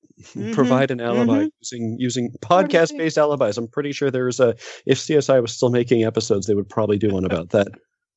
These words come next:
Speaker 1: Well, uh, folks, I, I do have to say, though, uh, this was the exact conversation I had last night. There's a little bit of clip notes. I mentioned, "Oh, yeah, but Loving Vincent also got nominated," which I did make a personal, uh, journey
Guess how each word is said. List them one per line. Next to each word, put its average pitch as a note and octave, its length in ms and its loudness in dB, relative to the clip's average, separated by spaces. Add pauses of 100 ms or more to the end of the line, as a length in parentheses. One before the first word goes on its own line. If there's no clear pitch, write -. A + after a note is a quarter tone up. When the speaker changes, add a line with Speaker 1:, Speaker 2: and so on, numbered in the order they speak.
(340)
Speaker 1:
Well, A3+ 300 2
uh, G#3+ 300 4 (520)
folks, B3+ 360 2
I, A3 120 4
I A3+ 120 4
do C#4 120 -2
have C4+ 180 4
to G#3 60 -12
say, G#3 220 -4
though, F3+ 280 0
uh, F3 440 2 (120)
this G#3 180 0
was - 100 -4
the G3+ 100 2
exact G3 440 0
conversation F#3+ 600 -2
I F3+ 60 -2
had F3 260 -4
last F3+ 280 0
night. E3 220 2
There's F#3+ 140 -4
a G3+ 40 -2
little F#3 120 6
bit F#3 140 4
of F3 80 -4
clip G3+ 280 -2
notes. E3+ 280 -4
I G#3+ 140 2
mentioned, G#3+ 520 0
"Oh, E4 80 4
yeah, E4+ 160 2
but - 160 -2
Loving B3 280 -2
Vincent D4+ 300 -4
also F#3 300 -2
got D#3 200 -6
nominated," E3 400 0
which F3+ 180 0
I G3 140 4
did A#3 500 0
make G3+ 220 -4
a G3+ 40 -8 (120)
personal, G#3 640 0 (340)
uh, F#3+ 240 4 (100)
journey F#3 460 2